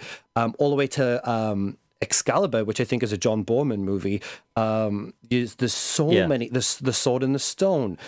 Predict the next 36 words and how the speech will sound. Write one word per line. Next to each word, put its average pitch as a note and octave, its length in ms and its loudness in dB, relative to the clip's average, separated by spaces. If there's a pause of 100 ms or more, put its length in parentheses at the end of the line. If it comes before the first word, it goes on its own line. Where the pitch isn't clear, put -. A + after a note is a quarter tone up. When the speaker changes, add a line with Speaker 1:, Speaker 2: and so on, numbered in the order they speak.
(240)
Speaker 1:
um, A2 640 0
the B2 100 -2
Disney E3+ 280 0
movie. G#2+ 260 -2 (380)
Believe E3 200 2
it E3 60 2
or D#3+ 40 2
not, D3+ 260 0
Transformers, D3 1000 0
uh, G#2+ 400 0
The A#2+ 120 0
Last C3+ 340 0
Night. D3 420 0
I, A#2+ 60 2
I A#2+ 220 -2
don't A#2+ 140 0
think G#2+ 100 -4
you've G2+ 120 -2
seen B2 200 2
it. G2 220 -4
You G#2+ 80 -8
should A#2 160 0
never A#2+ 180 2
watch G2 200 0
it. A2 60 2
It's, G2 180 -4
it's, - 240 -4
it's - 160 -4
atrocious, D3 500 -2
but A2 240 -2
that D#3+ 280 0 (680)
has C3 340 0
Speaker 2:
<laughs> G3 140 0
Speaker 1:
a C#3+ 120 4
King C#3+ 280 2
Arthur, A2+ 540 0